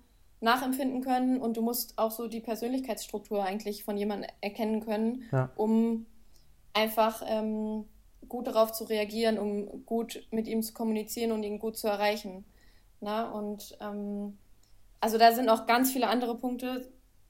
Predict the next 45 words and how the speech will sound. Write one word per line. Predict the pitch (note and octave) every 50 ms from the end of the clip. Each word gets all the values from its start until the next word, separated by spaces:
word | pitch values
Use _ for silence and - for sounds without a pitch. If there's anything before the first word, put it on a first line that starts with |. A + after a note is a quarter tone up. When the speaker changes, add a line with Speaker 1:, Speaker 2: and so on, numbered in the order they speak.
| - - - - - _ - - - -
Speaker 1:
die | A3+ A#3
einfach | - A3+ A#3 A#3+
so | A3+ A#3
einen | A3+ A3
Sport-, | A3 - - A#3 A#3 A#3 A#3 - -
äh, | - A3+ A3 A3 A3 A3 A3
Therapeuten, | A3 A#3 G#3 A3 G#3+ - A#3 A#3 A#3 A3+
finde | - B3+ A#3 A3+
ich, | A3+ G#3+
auch | G3 -
ausmachen. | - A3 A#3 A#3 - - F#3+ F3+ - G3+ G3+ A3+ B3 - - - - - - -
Speaker 2:
Ja. | C3+ C3+ C#3 - - - - - - - - - - - - - - - -
Speaker 1:
Da | - G#3 G#3
fällt | - B3+ B3 B3 B3
mir | A#3 A#3 A3+ - - -
so | G#3+ - C4+ D4+
viel | C#4+ - D4 C4+
ein, | A#3+ G3+ G#3
also | G#3+ G#3+ A3 G#3
auch | F3 A3 A3 A3 A#3 - G3+ - - -
zum | - - A#3
Beispiel | A#3 A3+ - B3 A#3 A3+ A3 G#3+ A3 A3 - - - - - - - -
Teamfähigkeit, | - C4 C4+ C#4 C4 C#4 A#3 B3 B3+ B3 A#3 A3
Neutralität, | A3+ A#3 A3+ - A#3+ A#3 A#3 A3+ - - C4 C4 A3+ - G#3+
ne? | A3 A#3
Du | A3+ A3+
musst | A3+ B3 C4 B3+ -
dich | B3 A#3 -
als | - A#3 A#3 -
Therapeut | - A3 A3 A3+ A3+ A#3+ B3 B3 B3 B3 B3 - - - - - - - -
gut | - C4+ D#4 D#4+ B3+
in | A#3+ B3+
so | B3 B3
ein | A#3+ B3
System | G#3+ A3+ A3+ - - - B3 B3+ B3+ B3+
mit | A#3 A3+ A3+ A3+
dem, | A3 A3 A3 G#3+ G#3+
äh, | - G#3+ G#3+ G#3+ G#3+
Sportler, | G#3 - - B3 A#3+ B3 B3 B3 A3+ G#3
mit | G#3+ G#3 A3
dem | G#3 A3 A3
Trainer, | - - A#3 A#3 A3+ G#3+
mit | G#3 G#3+ G#3 A3
den | G#3+ -
Ärzten, | - G#3+ A3 A3+ A3+ - - - A3 G#3+ G#3+ G#3+ A3